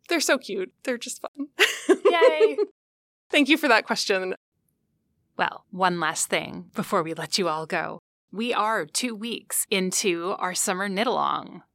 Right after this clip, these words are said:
Speaker 2: and it's almost summer. <laughs> So, like, a week away from summer. And we are knitting cabled projects. It's exciting to see the things that are cropping up on Instagram. We love following along with you. You should keep posting pictures,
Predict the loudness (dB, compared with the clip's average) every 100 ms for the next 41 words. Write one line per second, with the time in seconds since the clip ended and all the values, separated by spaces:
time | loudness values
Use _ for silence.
0 | -4 0 0 -2 -6 -2 -2 -2 -8 -4
1 | -2 2 2 2 -2 0 2 4 4 2
2 | 0 -8 -16 _ _ -6 -4 -4 -4 -8
3 | -2 0 2 0 -4 -6 -4 -4 -6 -8
4 | _ _ -4 0 2 4 4 4 2 0
5 | 0 2 2 -2 -2 -2 -2 -6 -6 -8
6 | -8 _ _ _ -4 -4 -2 2 2 0
7 | -2 -4 -4 -6 -6 -6 -4 -4 -4 -6
8 | -8 -12 -10 -8 -8 -4 -6 -6 -12 -10
9 | -8 -4 -4 -4 -10 _ _ -8 -6 -2
10 | -4 0 2 2 0 -4 -2 -2 -2 -4
11 | -6 -6 -8 -12 _ _ _ -12 -10 -10
12 | -12 -10 -4 -4 -2 -6 -6 -8 -6 -8
13 | -8 -10 -6 -4 -4 -6 -10